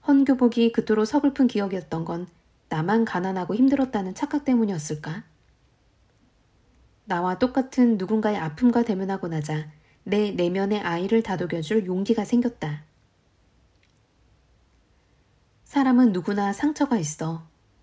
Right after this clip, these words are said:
그걸 계속 품고 살지. 훌훌 털어내고 성숙한 어른이 될지는 너한테 달렸어. 그러니 그만 엄마를 용서해줘.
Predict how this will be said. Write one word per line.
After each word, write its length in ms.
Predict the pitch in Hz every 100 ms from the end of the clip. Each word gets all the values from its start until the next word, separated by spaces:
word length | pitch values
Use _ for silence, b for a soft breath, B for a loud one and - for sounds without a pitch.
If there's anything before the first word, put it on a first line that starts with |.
| _
그걸 320 | - 226 226
계속 300 | 226 175 156
품고 300 | - 285 285
살지. 520 | 269 226 170 - 151 - _ _ _ _ _ _ _ _
훌훌 440 | 285 262 277 262
털어내고 680 | 269 247 240 208 - 190 196
성숙한 460 | 269 269 - 254
어른이 340 | 180 180 214 220
될지는 560 | 190 170 165 180 208 -
너한테 360 | 165 160 202 254
달렸어. 580 | 214 170 156 - - - _ _ _ _ _ _ _ _ _
그러니 320 | - 208 202 208
그만 280 | 185 190
엄마를 480 | 185 170 190 226 220
용서해줘. 760 | 170 175 190 240 214 156 170